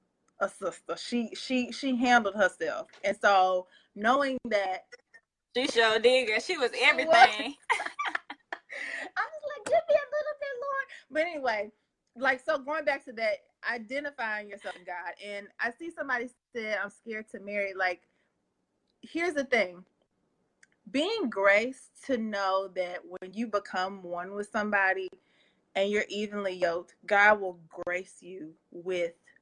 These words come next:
Speaker 1: whatever you need to be
Speaker 2: Absolutely.
Speaker 1: able to be married.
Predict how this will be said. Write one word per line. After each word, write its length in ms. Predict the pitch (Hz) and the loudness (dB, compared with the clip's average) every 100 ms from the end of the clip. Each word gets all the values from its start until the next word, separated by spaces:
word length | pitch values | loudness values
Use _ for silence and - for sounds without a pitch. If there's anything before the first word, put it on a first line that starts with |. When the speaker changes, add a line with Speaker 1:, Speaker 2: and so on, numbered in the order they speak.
| _ | _
Speaker 1:
whatever 640 | 175 190 - 226 262 202 | 0 2 6 6 6 2
you 220 | 190 180 190 | -10 -10 -16
need 340 | 160 151 147 117 _ _ | -14 -14 -16 -18 _ _
to 60 | - | 4
be 0 | |
Speaker 2:
Absolutely. 420 | 170 196 196 185 | 4 4 -4 -2
Speaker 1:
able 300 | 180 175 180 180 - | -2 -4 -8 -10 -12
to 60 | |
be 200 | 175 175 | -12 -10
married. 380 | 165 107 95 - | -10 -10 -10 -16